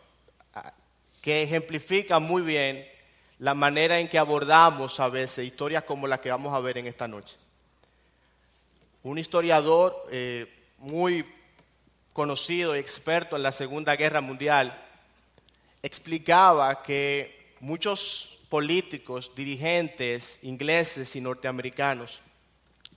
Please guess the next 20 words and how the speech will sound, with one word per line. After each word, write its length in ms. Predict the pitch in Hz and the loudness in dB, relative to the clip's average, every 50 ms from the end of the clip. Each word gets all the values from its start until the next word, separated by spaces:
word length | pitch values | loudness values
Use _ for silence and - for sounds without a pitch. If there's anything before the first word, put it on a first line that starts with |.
| _ _ | _ _
cuando 260 | 143 147 151 156 160 | -2 -2 2 2 2
oyeron 340 | 156 151 170 196 226 240 233 | 2 2 2 2 2 2 2
por 180 | 220 208 190 | 0 -2 0
primera 340 | - 185 175 175 175 175 170 160 | 0 -2 0 4 6 8 8 8
vez 480 | 147 135 123 113 - - - - - - _ _ _ _ _ - - _ | 6 2 0 -2 -6 -8 -12 -14 -18 -20 _ _ _ _ _ -20 -18 _
acerca 640 | - 131 135 - - 160 160 160 - 185 170 165 | -2 -2 0 0 0 -2 -2 0 2 4 4 4
del 180 | 156 156 156 147 | 4 2 2 2
holocausto 960 | 147 147 143 135 - - 156 160 160 165 160 147 127 - - - - 117 113 | 0 0 -2 -2 -2 2 4 6 6 6 4 2 -4 -10 -14 -14 -14 -14 -12
nazi, 480 | 113 120 120 120 120 120 - - - 127 - _ _ _ _ _ _ _ _ _ _ _ _ _ _ _ _ _ - | -8 -6 -6 -6 -6 -8 -12 -14 -16 -18 -20 _ _ _ _ _ _ _ _ _ _ _ _ _ _ _ _ _ -12
no 160 | 120 127 151 | -6 -4 -2
lo 160 | 165 175 175 | 0 -2 -2
creyeron 640 | - 165 156 143 135 135 139 135 127 120 120 113 117 | -2 -2 -4 -4 -2 0 0 0 0 0 -2 -6 -8
en 80 | 113 | -10
primera 360 | 113 - 120 117 120 123 123 131 | -12 -12 -12 -10 -10 -10 -10 -12
instancia, 500 | 127 - - 113 107 101 - - - - _ _ _ _ _ _ _ _ _ _ _ _ _ _ _ _ _ _ - - - | -12 -10 -10 -10 -10 -10 -14 -18 -20 -20 _ _ _ _ _ _ _ _ _ _ _ _ _ _ _ _ _ _ -20 -12 -10
hasta 280 | - 131 - - 131 - | -10 -8 -6 -6 -8 -8
que 80 | 135 | -8
fue 240 | 123 - - 143 151 | -12 -8 -8 -6 -6
demasiado 600 | 156 160 151 135 127 - - 143 139 135 123 117 - | -4 -4 -6 -6 -8 -8 -4 -2 -2 -2 -2 -6 -8
tarde. 340 | - 117 110 107 - - | -8 -8 -8 -8 -10 -14